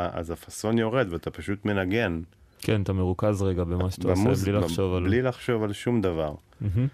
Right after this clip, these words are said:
Speaker 1: וזה משהו שאני מאמין שכל אמן יכול ל-, ל-, להתחבר אליו, וגם אנשים,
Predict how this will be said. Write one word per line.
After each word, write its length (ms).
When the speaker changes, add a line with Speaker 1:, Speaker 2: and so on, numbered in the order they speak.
Speaker 1:
וזה 240
משהו 280
שאני 200
מאמין 240
שכל 320
אמן 240
יכול 280
ל-, 340
ל-, 260
להתחבר 520
אליו, 180
וגם 280
אנשים, 540